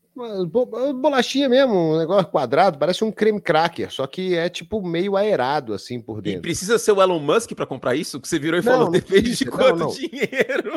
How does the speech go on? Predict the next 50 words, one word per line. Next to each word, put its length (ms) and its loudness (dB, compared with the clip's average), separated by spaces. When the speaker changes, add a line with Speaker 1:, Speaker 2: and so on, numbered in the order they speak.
Speaker 2:
<laughs> 200 -8
Speaker 1:
É, 120 -2
não, 120 4
mas 200 -6
porque 260 -2
isso 300 -2
aí 260 0
é, 140 0
é 80 -2
pra 120 -4
quem 220 -6
é 60 -2
pobre, 400 2
igual 160 0
a 40 0
gente 320 -8
era, 220 2
a 40 -6
gente 260 -12
não 80 -10
tinha 180 -10
dinheiro. 420 -2
Esse 220 -6
negócio 380 -2
era 60 -4
extremamente 640 -2
barato. 560 0
Aí 140 0
o 20 -2
que 140 -8
a 40 -2
gente 140 -8
Speaker 2:
Ah. 60 -6
Speaker 1:
fazia? 440 -4
A 120 -8
gente 180 -10
pegava 420 -2
esse 160 -6
negócio, 600 -2
aí 200 -8
pegava 380 -4
uma 80 -2
manteiga, 480 -6
colocava 400 -4
por 200 -12
cima, 280 -8
aí 80 -4
pegava 380 -2
um 60 -4
isqueiro 560 -2